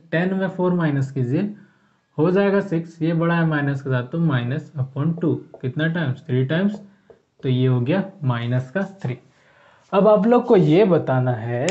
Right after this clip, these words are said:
कि क्या किसी का भी age minus में हो सकता है, बोलिए, पैदा होने से पहले का एज तो नहीं ना बोल सकते हैं, तो माइनस में हो सकता है क्या, नहीं हो सकता है। It means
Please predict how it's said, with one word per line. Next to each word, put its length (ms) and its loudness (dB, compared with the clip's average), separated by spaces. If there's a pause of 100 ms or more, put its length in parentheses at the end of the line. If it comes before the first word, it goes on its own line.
कि 200 -4 (260)
क्या 200 2 (280)
किसी 340 0
का 180 0
भी 160 -2 (100)
age 180 -2
minus 540 -2
में 120 -2
हो 120 0
सकता 380 -4
है, 160 -6 (100)
बोलिए, 280 0
पैदा 360 0
होने 200 0
से 140 -2
पहले 320 -2
का 100 -4
एज 160 -6
तो 60 -4
नहीं 140 -2
ना 100 -2
बोल 220 0
सकते 300 -6
हैं, 240 -4 (400)
तो 340 2 (540)
माइनस 420 0
में 80 4
हो 120 0
सकता 280 -4
है 80 -2
क्या, 200 -2
नहीं 200 0
हो 120 0
सकता 320 0
है। 160 -4 (420)
It 260 0
means 340 0